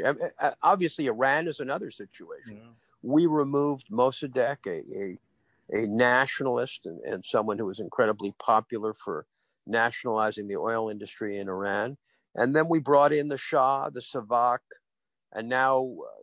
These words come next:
Speaker 1: you know, look at what, look at what we, we're now left with in Iran. Um, <laughs> this, th-, this, uh, bogus benefit of regime change,
Speaker 2: Hmm.
Speaker 1: uh,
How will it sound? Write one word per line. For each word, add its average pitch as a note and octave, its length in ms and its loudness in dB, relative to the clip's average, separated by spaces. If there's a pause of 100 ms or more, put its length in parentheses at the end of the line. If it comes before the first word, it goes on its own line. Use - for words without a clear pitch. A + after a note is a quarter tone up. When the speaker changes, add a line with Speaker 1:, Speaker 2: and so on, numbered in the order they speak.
Speaker 1:
you C3 100 -8
know, A#2+ 220 -2
look B2 320 -6
at - 100 -8
what, A#2+ 220 2 (240)
look A#2+ 180 -4
at C3 140 -6
what A#2+ 240 0
we, A2+ 240 -6 (200)
we're A2 200 -4
now A#2 320 4
left G#2 340 0
with G2+ 240 -4
in G2+ 220 -8
Iran. A2+ 540 -4 (580)
Um, A2 560 2 (320)
<laughs> - 340 -8
this, - 300 0 (360)
th-, C3+ 260 -6 (220)
this, C3 440 -2
uh, A#1+ 460 -6 (960)
bogus D3 880 4 (160)
benefit C3 600 0
of G2+ 160 -8
regime A#2+ 400 -4
change, C#2 400 -8 (260)
Speaker 2:
Hmm. A2 100 -4 (260)
Speaker 1:
uh, A2+ 380 6